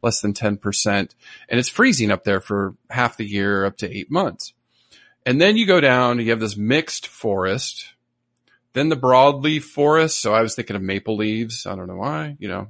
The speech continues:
that's a Canada thing. They have prairies, the Rocky Mountains, the coniferous forests. So those are our big pine trees. So they have a huge ton of biodiversity. Now, the reason I'm bringing that up and about moose,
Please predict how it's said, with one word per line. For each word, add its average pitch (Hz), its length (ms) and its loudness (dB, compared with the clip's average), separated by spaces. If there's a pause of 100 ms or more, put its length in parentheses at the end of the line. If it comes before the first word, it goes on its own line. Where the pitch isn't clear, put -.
(120)
that's - 160 -18
a - 20 -20
Canada 110 380 -6
thing. 131 300 -6 (640)
They 127 100 2
have 123 120 4
prairies, 127 800 2 (120)
the 113 80 -4
Rocky 107 280 2
Mountains, 123 880 -6
the - 80 -12
coniferous 143 520 0
forests. 101 680 -2
So 110 100 -4
those 110 160 -2
are 110 100 2
our 104 100 2
big 104 260 -4
pine 95 320 -6
trees. 104 480 -8 (560)
So 220 120 -2
they 233 160 4
have 226 200 2
a 220 60 2
huge 240 600 0
ton 175 340 2
of 147 100 -2
biodiversity. 123 840 2 (840)
Now, 151 80 0
the 156 120 2
reason 240 280 2
I'm 165 120 4
bringing 151 240 4
that 131 180 4
up 160 380 4
and 127 180 -2
about 107 300 -2
moose, 160 720 0